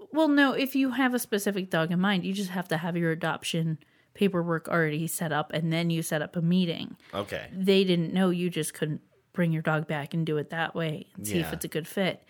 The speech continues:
Speaker 1: um, because no one told them.
Speaker 2: Right.
Speaker 1: And it was a volunteer helping them. He probably didn't really know, you know?
Speaker 2: Yeah.
Speaker 1: So they come back with Zoe 'cause that's what they were told to do.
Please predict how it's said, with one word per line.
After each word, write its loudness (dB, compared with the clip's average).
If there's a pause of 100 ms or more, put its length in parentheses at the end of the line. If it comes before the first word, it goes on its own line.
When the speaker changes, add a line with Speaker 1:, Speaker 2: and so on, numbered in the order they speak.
(540)
Speaker 1:
um, 2 (720)
because 4
no 8
one -2
told 6
them. -8 (220)
Speaker 2:
Right. -2
Speaker 1:
And 2
it -6
was 6
a 6
volunteer 2
helping 0
them. 6
He 6
probably 0
didn't 2 (240)
really 6
know, 2
you 2
know? 2 (140)
Speaker 2:
Yeah. -4
Speaker 1:
So 2
they 2
come 2
back 2
with 0
Zoe -4
'cause -4
that's -4
what -4
they -2
were -2
told -2
to -6
do. -4